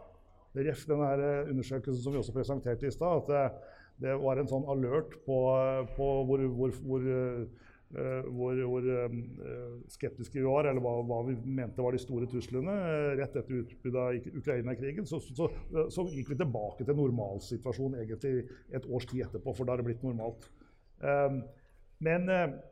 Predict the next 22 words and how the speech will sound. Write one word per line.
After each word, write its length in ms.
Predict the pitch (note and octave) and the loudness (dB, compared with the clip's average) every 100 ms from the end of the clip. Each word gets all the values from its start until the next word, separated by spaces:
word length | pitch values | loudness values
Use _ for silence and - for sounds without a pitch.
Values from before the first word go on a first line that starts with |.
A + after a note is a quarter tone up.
| - - - - | -20 -20 -16 -8
menneskelig, 720 | D3 E3 E3 B2+ A#2+ - D#3+ E3+ | -2 0 2 0 -2 -2 0 0
jeg 180 | D#3+ D3 | 0 -2
skal 100 | - | -2
ikke 160 | B2+ B2+ | -4 -2
si 80 | G#3 | 0
latskap, 600 | C3+ G2+ - G3+ G3 - | 0 -2 -4 -2 -2 -2
men 160 | C#3+ D3+ | -2 0
du 60 | D#3 | -2
må 80 | |
følge 460 | F3 - F3+ A#2 A#2+ | -4 -4 -2 0 -2
rutinene 560 | D#3 - F3 B2 A2 C#3 | -4 -6 -4 -2 -2 0
og 80 | D3 | 0
reglene. 380 | B2+ A#2+ C3 D#3+ | 0 0 0 0
Du, 140 | D3+ D#3 D#3+ D#3 D3+ C#3 | -2 2 4 6 4 2
du 80 | D3+ - | -4 -2
setter 240 | E3+ F3+ | -4 -2
opp 80 | C3+ | -2
de 80 | D#3 | 0
nye 480 | D#3+ F3 C3 C3+ | 0 0 0 0
reglene 400 | F3+ D3+ B2+ B2+ | 2 4 4 2
og 80 | C#3+ | 0
rutinene. 460 | C#3+ C3+ G2+ A2 | 0 0 -2 -4